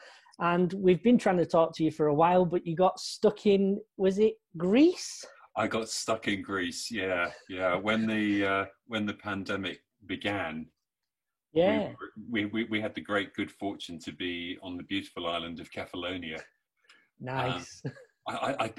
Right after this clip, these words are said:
Speaker 2: I don't know, anyone watching this is, or listening to this is gonna be going, "Oh, lucky," because while everyone got locked down and was having quite a, a, a miserable time here in England,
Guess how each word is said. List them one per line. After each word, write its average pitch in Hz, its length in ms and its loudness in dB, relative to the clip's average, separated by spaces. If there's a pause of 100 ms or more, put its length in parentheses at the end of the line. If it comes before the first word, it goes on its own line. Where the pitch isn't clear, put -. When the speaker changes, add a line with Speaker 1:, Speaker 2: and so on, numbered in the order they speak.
Speaker 2:
I 123 80 0
don't 127 160 -2
know, 123 140 4
anyone 131 360 6
watching 113 320 0
this 90 160 -8
is, 87 160 -10
or 113 140 -2
listening 113 320 0
to - 80 -14
this 92 200 -10
is 92 100 -10
gonna 101 160 -4
be 95 100 -4
going, 98 300 -4 (100)
"Oh, 160 680 2 (120)
lucky," 185 560 2 (420)
because 110 800 -2 (400)
while 123 680 0
everyone 107 400 -2
got 110 160 -4
locked 104 260 -2
down 98 260 0
and 92 80 -6
was 90 140 -8
having 92 380 -6
quite 95 260 -4
a, 90 260 -4
a, 95 200 -8
a - 20 -8
miserable 95 540 -6
time 90 280 -6
here 87 220 -8
in 85 60 -8
England, 87 480 -8